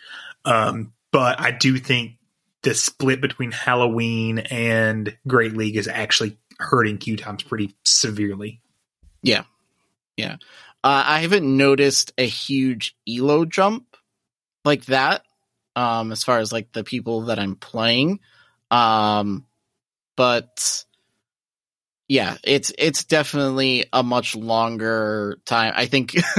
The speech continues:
Speaker 2: <laughs> actually funny, last night I fell asleep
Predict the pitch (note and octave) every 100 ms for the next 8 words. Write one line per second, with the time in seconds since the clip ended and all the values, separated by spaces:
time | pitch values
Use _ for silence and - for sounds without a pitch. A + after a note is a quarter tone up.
0 | - - G3 C#3+ - C#3+ - E3 C#3 -
1 | D#3+ C#3+ C3+ B2+ - - _ _ - B2
2 | C#3+ C3 C3+ D3+ D3 - C3 C#3 - -
3 | C#3 A#2 - - E3+ C#3 B2+